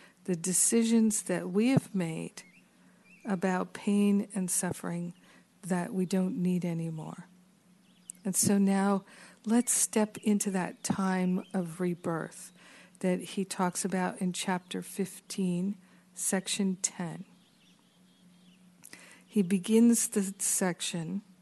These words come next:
which is the time of rebirth. It is in your power, in time, to delay the perfect union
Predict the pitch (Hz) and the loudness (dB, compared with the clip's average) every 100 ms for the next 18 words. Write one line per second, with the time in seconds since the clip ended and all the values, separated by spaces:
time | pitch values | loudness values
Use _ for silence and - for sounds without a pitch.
0 | _ 415 214 180 180 - - - - - | _ -10 -6 -6 -4 -4 -6 -8 -14 -10
1 | 175 - 170 170 170 185 190 175 160 185 | -8 -6 -4 -4 -4 -4 -4 -4 -6 -8
2 | - - - - - - - - _ 214 | -12 -20 -20 -20 -20 -20 -20 -20 _ 6
3 | 208 190 214 214 208 214 247 - - 220 | 8 10 10 10 10 8 6 2 0 2
4 | 196 160 - - - - 208 214 214 214 | 2 0 -6 -16 -20 0 6 8 6 4
5 | - 202 175 160 185 - _ _ _ - | -2 -2 -2 -4 -8 -12 _ _ _ -6
6 | 180 190 180 180 190 170 170 - - 180 | -4 0 2 2 2 0 -2 -8 -8 -8
7 | - 190 202 208 - 190 233 247 196 165 | -2 -2 -2 -6 -4 2 6 6 6 2
8 | 170 | -4